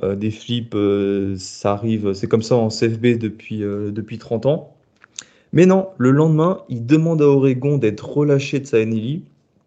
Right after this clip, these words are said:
pour finalement commit à Oklahoma. Et, euh, voilà, depuis, il traîne un petit peu cette, euh, réputation de, euh, de, de gi-, de girouette. Alors,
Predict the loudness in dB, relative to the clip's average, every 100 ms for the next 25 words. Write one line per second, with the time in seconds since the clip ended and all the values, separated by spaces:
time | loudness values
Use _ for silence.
0 | _ _ _ _ -6 -6 -4 -2 0 2
1 | 0 -2 -2 0 2 0 -2 -10 _ 0
2 | 2 2 4 4 4 0 -4 -14 _ _
3 | _ _ 2 4 6 4 4 2 -2 -8
4 | -8 -6 -6 -8 -6 -6 -2 -2 -2 -4
5 | -10 -4 -4 -2 -6 -6 -8 -8 -6 -10
6 | -6 -4 -4 2 2 2 -2 -2 -2 -2
7 | -2 -2 -4 -8 _ _ _ _ -12 -8
8 | -6 -4 -6 -6 -4 -2 0 4 2 2
9 | -8 _ _ _ -2 0 0